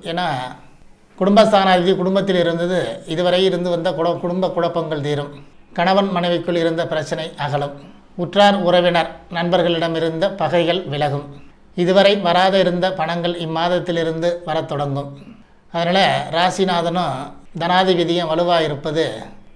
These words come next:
தன முன்னேற்றம் உண்டு. இருந்தாலும் ராசிக்கினுடைய பாதச்சனி இருக்குது என்றாலும் அவர் ஆட்சி பெற்ற கிரகத்தோடு அமர்ந்திருப்பதனால இந்த பாதச்சனி இது எதுவும் செய்யாது. இருந்தாலும் சில முதியோர்களுக்கு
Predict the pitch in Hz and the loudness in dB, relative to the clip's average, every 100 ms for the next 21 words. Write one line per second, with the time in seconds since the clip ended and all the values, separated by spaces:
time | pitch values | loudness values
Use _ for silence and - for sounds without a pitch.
0 | 165 143 175 196 160 170 180 175 170 147 | -6 -2 0 0 -2 0 0 0 -2 -4
1 | 139 139 143 - - - - - - 185 | -4 -6 -8 -14 -20 -20 -20 -20 -10 -4
2 | 175 180 196 208 185 190 202 175 180 175 | 0 2 4 4 4 2 0 -2 0 2
3 | 180 135 156 - 180 190 196 180 170 160 | 2 0 -2 -2 0 0 -4 -4 -4 -4
4 | 160 170 160 151 151 165 117 120 - - | -2 -2 0 -2 0 -2 -4 -8 -16 -20
5 | - - 165 160 165 180 190 202 185 185 | -20 -6 -2 -2 0 -2 0 -2 -2 -4
6 | 143 170 175 170 175 165 147 160 160 156 | -2 0 0 -2 -2 -2 -4 -4 -4 -6
7 | 139 143 151 165 147 - - - 147 151 | -4 -6 -2 -2 -4 -6 -16 -8 -8 -2
8 | 170 175 175 165 160 117 - 160 151 151 | -2 -2 -4 -6 -8 -10 -12 -8 -6 -6
9 | 165 165 151 135 135 123 127 - - - | -4 -6 -6 -8 -6 -6 -8 -16 -20 -20
10 | - - - - - 185 190 180 185 196 | -20 -20 -20 -18 -4 0 2 4 6 4
11 | 151 147 - 180 170 185 214 214 190 180 | 2 -2 -2 -2 0 0 2 2 2 0
12 | 165 190 | 0 0